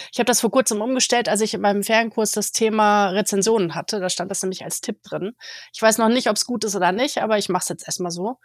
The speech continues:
Ähm, und da versuche ich dann auch immer interessante Infos zum Thema zu schreiben. Das klappt meistens ganz gut, genau. Ich lass mir auch manchmal durch die K I helfen, beziehungsweise lass mich da inspirieren, was ich mit aufnehmen könnte,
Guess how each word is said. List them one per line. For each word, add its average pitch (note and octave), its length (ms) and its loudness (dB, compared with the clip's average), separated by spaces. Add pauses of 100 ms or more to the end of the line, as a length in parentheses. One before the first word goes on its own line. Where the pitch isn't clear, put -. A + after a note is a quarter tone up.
(560)
Ähm, G#3 400 2
und G#3 140 -2
da A#3+ 80 6
versuche A#3+ 280 4
ich B3+ 80 -2
dann A#3+ 140 4
auch A3 180 2
immer A#3+ 200 4
interessante A3+ 420 0
Infos A3 380 -2
zum E3 140 -6
Thema F3 280 0
zu E3+ 140 -6
schreiben. E3 640 0 (260)
Das - 260 -4
klappt - 320 -4
meistens G#3+ 440 0
ganz F#3 320 -2
gut, A#3+ 600 -4
genau. F3+ 460 0 (640)
Ich - 280 -6
lass A#3+ 260 4
mir A#3+ 100 4
auch A3+ 60 6
manchmal A#3 360 2
durch A3+ 200 2
die A3 220 0
K E3 240 2
I A#3 280 0
helfen, D4 760 2
beziehungsweise A3 680 2
lass G#3 340 0
mich A3+ 100 0
da A3 80 0
inspirieren, G#3+ 680 0
was A3 120 0
ich G#3+ 140 -4
mit - 160 -6
aufnehmen F#3 440 2
könnte, A3 520 -2